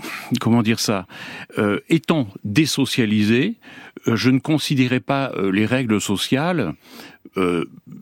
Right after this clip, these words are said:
de bienséance, de politesse, euh, euh, d'honnêteté, euh, comme, euh, légitimes.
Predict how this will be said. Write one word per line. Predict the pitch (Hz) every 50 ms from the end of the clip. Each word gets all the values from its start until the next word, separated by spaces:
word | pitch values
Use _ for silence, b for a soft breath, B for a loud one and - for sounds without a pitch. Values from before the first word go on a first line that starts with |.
| - _
de | 160 113 113 107
bienséance, | 92 87 101 110 101 - - 117 104 98 95 98 107 110 110 110 110 110 - - -
de | 101 92 90 87 95 98
politesse, | 90 - 104 92 92 95 92 - - 107 98 104 107 110 110 107 - - - 98
euh, | 90 78 78 73 B B B B B B B B B B - -
euh, | 107 104 98 98 92 90
d'honnêteté, | 98 123 131 120 120 117 104 - _ _ _ - 127 135 147 160 165 160 B B B B B B B B -
euh, | 98 98 95 98 92 - -
comme, | - 127 135 139 131 113
euh, | 107 101 101 101 101 - - - - - - B B B B B B B B B B B B B B B B B B B _ -
légitimes. | 143 113 123 120 107 120 113 - - 107 92 90 80